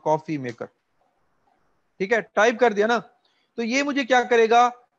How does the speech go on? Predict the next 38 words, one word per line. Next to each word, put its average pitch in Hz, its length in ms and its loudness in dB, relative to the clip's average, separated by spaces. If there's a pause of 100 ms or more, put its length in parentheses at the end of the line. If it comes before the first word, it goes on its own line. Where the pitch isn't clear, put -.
नीचे 214 260 -8
कीवर्ड 247 380 -4
दे 170 100 -4
देगा। 156 260 -2
लेकिन 170 320 -4
ये 233 80 -8
कीवर्ड 254 320 -4
कौन 262 260 -6
से 175 140 -12
हैं? 139 200 -16 (360)
यहां 147 280 -4 (160)
पर 247 100 0
भी 247 60 -8
मैं 247 140 -2
टाइप 226 240 2
करूंगा 220 320 2 (420)
कॉफी 208 300 -2
मेकर, 165 360 -6
तो - 500 -20
ये 214 180 -4
भी 254 100 -6
मुझे 247 240 -4
कीवर्ड 233 360 -2
दे 175 100 -4
देगा। 127 180 -4
ये 165 140 -2
देखो, 131 220 -6
ये 160 120 -2
इसने 175 180 -8
कीवर्ड 185 300 -4
दे 135 120 -6
दिए, 113 160 -12
लेकिन 208 280 -8
ये 254 80 -6
कीवर्ड 254 300 -2
कौन 247 300 -4
से 190 60 -6
हैं, 123 140 -14